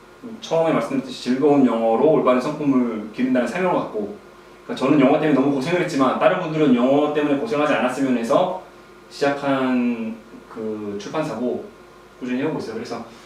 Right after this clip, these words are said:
이 책의 목적은 뭐냐면 영어로 말하는 두려움을 없애는 것입니다. 정말 이 책이 끝날 때쯤에는 영어로 말하는 두려움은 없어지실 거예요.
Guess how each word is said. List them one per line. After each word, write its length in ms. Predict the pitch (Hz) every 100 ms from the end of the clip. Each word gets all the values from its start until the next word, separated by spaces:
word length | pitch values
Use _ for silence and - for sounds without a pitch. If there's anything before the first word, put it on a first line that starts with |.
| -
이 140 | 160 156
책의 260 | 226 233
목적은 360 | 185 - 226 220
뭐냐면 440 | 165 175 180 151
영어로 380 | 131 151 165 165
말하는 440 | 131 127 131 185 196
두려움을 340 | 123 120 123
없애는 260 | 113 123 117
것입니다. 300 | 107 101 95 - -
정말 480 | 113 117 127 123 110
이 60 | 110
책이 220 | 127 123
끝날 220 | 147 151
때쯤에는 640 | 147 120 113 120 123 107 101 - - - 123
영어로 260 | 123 131
말하는 400 | 123 117 120 120
두려움은 280 | 117 123 120
없어지실 680 | - 120 113 110 110 101 101
거예요. 420 | 123 101 - -